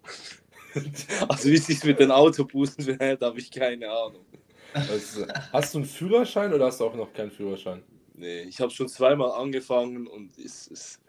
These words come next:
Speaker 1: hat, es wollte nicht sein. Ich, ich bin nicht zu blöd, zu unfähig. Ich habe einfach immer den Lernfahrausweis gehabt. Dann hab ich's, ja, hab ich die Prüfung einfach nicht gemacht, weiß auch nicht, was da eben dazwischen kommen wollte.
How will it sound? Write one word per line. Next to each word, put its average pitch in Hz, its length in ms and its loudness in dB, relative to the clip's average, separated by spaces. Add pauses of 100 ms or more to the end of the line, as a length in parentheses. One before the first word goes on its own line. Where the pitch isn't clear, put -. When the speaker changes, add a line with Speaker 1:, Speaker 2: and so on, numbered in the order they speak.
(160)
Speaker 1:
hat, 127 240 0 (120)
es - 240 -10
wollte 131 260 2
nicht 120 180 -6
sein. 107 260 -2
Ich, 110 160 -10 (140)
ich - 120 -4
bin 139 120 0
nicht 135 220 0
zu - 120 -8
blöd, 147 300 4
zu - 280 -12
unfähig. 139 600 -2 (360)
Ich - 60 -6
habe 117 140 2
einfach 131 220 -2
immer 147 160 -6
den 113 180 -6
Lernfahrausweis 123 1200 -4
gehabt. 113 400 -2 (440)
Dann 90 160 -18
hab 120 180 -4
ich's, - 360 -16 (340)
ja, 85 100 -14
hab 101 140 -8
ich 104 80 -18
die - 100 -18
Prüfung 120 340 -6
einfach 107 180 -8
nicht 107 200 -10
gemacht, 98 340 -4
weiß 98 160 -4
auch 101 160 -2
nicht, - 140 -18
was 95 120 -14
da 98 100 -2
eben 95 120 -6
dazwischen 98 520 -6
kommen 90 340 -6
wollte. 82 400 -10